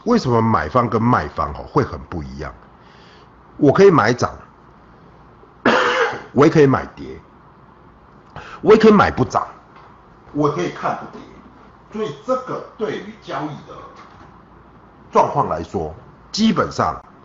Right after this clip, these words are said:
它就有四个部分。我们这几次就会从这个四个部分开始来提。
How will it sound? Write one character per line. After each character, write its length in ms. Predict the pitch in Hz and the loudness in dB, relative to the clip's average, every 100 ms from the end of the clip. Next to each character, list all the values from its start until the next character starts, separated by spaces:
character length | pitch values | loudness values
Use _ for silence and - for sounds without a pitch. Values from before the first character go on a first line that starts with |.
| - | -8
它 160 | - 170 | 2 2
就 140 | 170 | 4
有 160 | 110 - | 0 -4
四 440 | - - - 190 - | -10 -10 -4 -2 -2
个 120 | - | -6
部 240 | - 85 | -6 -6
分。 180 | 73 78 - - | -6 -10 -14 -4
我 100 | 104 | 2
们 220 | 165 196 - - - - - | 2 2 -4 -18 -20 -20 0
这 160 | 226 151 | 2 2
几 160 | - | 0
次 180 | - 110 | -8 -4
就 160 | 110 107 | 0 0
会 60 | |
从 240 | - 82 85 | -2 -6 -4
这 100 | 87 | -4
个 100 | 87 | -6
四 220 | - 101 | -6 -8
个 140 | 82 | -8
部 140 | 71 85 | -8 -6
分 180 | 80 65 | -6 -6
开 200 | 92 87 | -4 -6
始 120 | 80 | -6
来 140 | 65 | -12
提。 200 | 69 - | -12 -18